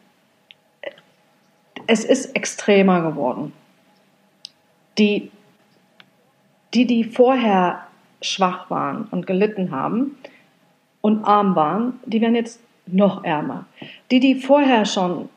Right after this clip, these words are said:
einflussreich und reich waren, da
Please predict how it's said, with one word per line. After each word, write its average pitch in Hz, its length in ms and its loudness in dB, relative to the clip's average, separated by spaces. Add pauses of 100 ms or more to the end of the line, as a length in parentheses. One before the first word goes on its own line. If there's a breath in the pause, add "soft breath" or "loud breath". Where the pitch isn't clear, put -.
(400)
einflussreich 208 920 0
und 190 260 -4 (360)
reich 196 360 2
waren, 220 440 -2 (380)
da 214 240 4